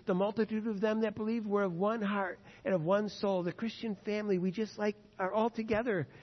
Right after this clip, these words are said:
in this. Ezekiel twenty-four sixteen, this is when Ezekiel's wife died. And God told Ezekiel, "Son of man," that was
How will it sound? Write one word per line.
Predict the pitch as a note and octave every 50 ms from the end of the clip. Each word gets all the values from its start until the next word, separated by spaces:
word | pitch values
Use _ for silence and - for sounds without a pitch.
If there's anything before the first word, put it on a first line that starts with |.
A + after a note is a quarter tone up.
| - -
in | - G3 F3+
this. | F#3+ F3 D3
Ezekiel | G3+ G3 E3 A#3 A#3+ B3 A#3 G3+
twenty-four | - F#3+ G3+ G#3 G3+ - A3+ G3+
sixteen, | F#3 - G#3+ G3 - - - A3 A3 G3+ E3+ - - - - - -
this | G3 G3+ G3
is | G3 F#3
when | G#3 G#3+ G#3
Ezekiel's | G3+ E3+ G3 G#3+ G3 - G#3 F#3+ E3
wife | E3+ F3+ E3+ G3 G3+ F#3+ -
died. | - F#3+ D#3+ D#3 D3 C#3 - - - - _ - _ _ _ _ _ _ - -
And | F#3 D#3+ D#3
God | G3 F#3 G3 F#3
told | - G3 G3+ G3
Ezekiel, | F#3 E3 G3+ G#3 G3 - - G3+ F#3+ F3+ F3 E3 - -
"Son | F#3+ G3
of | G3 F3+ F3+
man," | G3+ F#3+ F#3+ F3+
that | E3+ E3+ -
was | E3+ E3 D#3 D#3